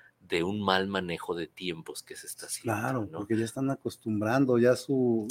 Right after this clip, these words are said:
Speaker 1: Claro.
Speaker 2: su, su cuerpo
Speaker 1: Completamente.
Speaker 2: a ese, esas sustancias y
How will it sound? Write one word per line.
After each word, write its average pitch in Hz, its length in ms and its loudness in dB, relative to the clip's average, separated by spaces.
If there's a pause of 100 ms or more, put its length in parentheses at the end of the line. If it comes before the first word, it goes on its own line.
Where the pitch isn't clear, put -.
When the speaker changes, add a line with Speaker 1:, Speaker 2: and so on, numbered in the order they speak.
(140)
Speaker 1:
Claro. 131 320 8
Speaker 2:
su, 147 140 0
su 113 240 -6
cuerpo 131 600 6
Speaker 1:
Completamente. 95 680 0
Speaker 2:
a 117 260 4
ese, 131 440 6
esas 151 220 6
sustancias 151 680 6
y 120 300 8